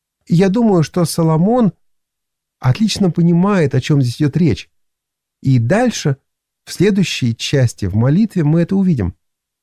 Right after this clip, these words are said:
Третий стих. «И обратился царь лицом своим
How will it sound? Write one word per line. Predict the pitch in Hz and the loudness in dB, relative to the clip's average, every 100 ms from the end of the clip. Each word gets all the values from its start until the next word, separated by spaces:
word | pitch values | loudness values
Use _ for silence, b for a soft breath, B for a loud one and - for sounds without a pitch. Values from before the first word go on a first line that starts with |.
| _ | _
Третий | 139 127 | -2 -2
стих. | - - 117 - _ _ _ _ _ _ _ _ | -6 -6 -6 -6 _ _ _ _ _ _ _ _
«И | 117 | 0
обратился | 123 165 233 214 170 | 2 2 2 0 -2
царь | - 185 160 | -2 0 0
лицом | 156 - 190 175 | -2 -2 -2 -2
своим | - 139 151 131 | 0 0 2 0